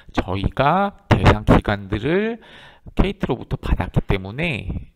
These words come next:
저희가 대상이 되는 곳들은 저희가 등록 안내 메일들을 송부드렸습니다. 그래서 연락을 받으신 곳이면 내가 대상이 된다라고 생각을 하시면 됩니다.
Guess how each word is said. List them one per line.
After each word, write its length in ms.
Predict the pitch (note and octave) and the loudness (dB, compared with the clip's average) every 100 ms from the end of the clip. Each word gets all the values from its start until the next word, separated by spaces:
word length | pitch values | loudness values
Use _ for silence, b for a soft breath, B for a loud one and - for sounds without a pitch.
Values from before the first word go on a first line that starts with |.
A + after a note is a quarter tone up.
| _ | _
저희가 680 | - F2 E2+ B2 E3 F#3 - | -10 -8 -4 0 0 -2 4
대상이 360 | - - G#2+ G2+ | 6 6 2 0
되는 320 | - G#2 G2 | 0 -2 -10
곳들은 600 | G2 - A2+ G#2 G#2 G2+ | -14 -8 -4 -2 -2 -4
저희가 460 | - F2 F2+ G2 F#2+ - - | -6 -6 -2 -2 -4 -2 -2
등록 300 | A2 G#2+ E2+ | 0 -2 -2
안내 300 | F2+ G2+ B2 | -4 -4 -2
메일들을 540 | F2+ F#2+ - - A2 | -4 -6 -8 -6 -6
송부드렸습니다. 1120 | C3 E3+ F3+ - E2 - - E2 - C3+ B2+ - | -8 -12 -10 -8 -8 -8 -12 -6 -2 0 -2 -10
그래서 260 | - A#2+ - B B B - | -8 -8 -10 B B B -6
연락을 300 | G2 G2 G#2 | -2 -2 -2
받으신 500 | - F2 G#2 - G#2+ | -6 -2 -2 -2 -6
곳이면 480 | G2 - A2 C3+ D3 | -8 -10 -6 -6 -4
내가 220 | F#2 F#2+ | -6 0
대상이 360 | - - F#2 F#2 | 4 6 4 2
된다라고 680 | F2 F2 D#2+ E2 - F2+ F#2+ | -2 -2 -6 -6 -6 -6 -6
생각을 460 | A#2 A2+ A2+ A#2+ | -8 -6 -6 -4
하시면 260 | - D3 D3+ | -4 -6 -8
됩니다. 280 | - - | -8 -12